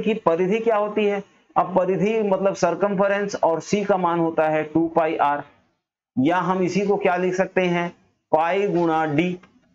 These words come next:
लेकिन नए वृत्त की परिधि निकालना है मतलब सी वन, तो यहाँ पर डी वन हो जाएगा, बटा डी वन करो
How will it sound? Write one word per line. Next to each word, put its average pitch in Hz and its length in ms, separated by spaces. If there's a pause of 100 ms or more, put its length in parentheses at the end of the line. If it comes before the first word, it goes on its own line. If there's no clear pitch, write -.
(220)
लेकिन 175 400
नए 175 240
वृत्त 208 280
की 214 160
परिधि 196 320
निकालना 190 380
है 180 120
मतलब 160 240
सी 202 260
वन, 190 200
तो 170 140
यहाँ 131 220
पर 131 120
डी 139 200
वन 170 160
हो 165 100
जाएगा, 147 320 (340)
बटा 165 340
डी 156 220
वन 175 200
करो 165 320